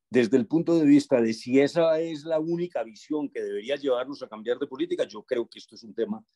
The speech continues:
mucho más complejo y que tiene de-, demasiadas aristas que no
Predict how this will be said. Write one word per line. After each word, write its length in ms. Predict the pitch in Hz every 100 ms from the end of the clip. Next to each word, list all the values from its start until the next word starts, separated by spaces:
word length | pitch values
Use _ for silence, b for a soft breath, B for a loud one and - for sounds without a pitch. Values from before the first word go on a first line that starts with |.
| _ -
mucho 300 | 113 113 113
más 160 | 107
complejo 420 | - 104 - 101 110
y 60 |
que 80 | 98
tiene 360 | 92 92 101 _ _ _ _ -
de-, 400 | - 87 - 95
demasiadas 680 | 104 92 - 127 127 135 127
aristas 460 | 117 123 - -
que 120 | -
no 240 | 87 90